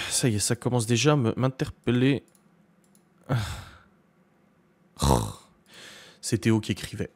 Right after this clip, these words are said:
Bref, je vais juste couper Facebook, comme ça, ça évitera de me, de me perturber dans ma, dans mon tournage de ma sainte vidéo.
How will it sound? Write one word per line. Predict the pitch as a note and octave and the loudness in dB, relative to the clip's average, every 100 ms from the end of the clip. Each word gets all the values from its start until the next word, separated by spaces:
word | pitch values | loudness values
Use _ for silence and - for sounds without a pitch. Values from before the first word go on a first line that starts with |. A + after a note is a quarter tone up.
| - | -2
Bref, | A#2+ D#3+ - - - - | 6 8 6 -2 -12 -8
je | G#2 A2+ | -4 0
vais | A#2+ | 2
juste | D#3 | 2
couper | - D#3+ D#3+ | 0 2 2
Facebook, | D3 B2+ D#3 | 4 2 2
comme | - A#2+ | -2 -2
ça, | D#3+ | 0
ça | - B2 | 2 2
évitera | B2 A#2+ D#3 | 0 0 2
de | D3 A2 | 4 4
me, | G#2+ G2+ - _ A#2 | 2 0 -2 _ -6
de | A#2 | 0
me | C3 | 2
perturber | B2 A3+ - - F3 F#3 | 6 6 8 8 10 10
dans | F3+ E3 | 12 10
ma, | D3+ C#3 C3+ B2+ B2 | 12 12 12 12 10
dans | B2 C3+ | 8 4
mon | C#3 | 4
tournage | - A3 G3+ G3 G3+ F3 | 8 10 10 10 10 8
de | D#3 | 8
ma | D3+ | 8
sainte | C#3+ - G#3+ F3 | 8 8 8 6
vidéo. | E3+ C#3 A#2+ | 6 10 10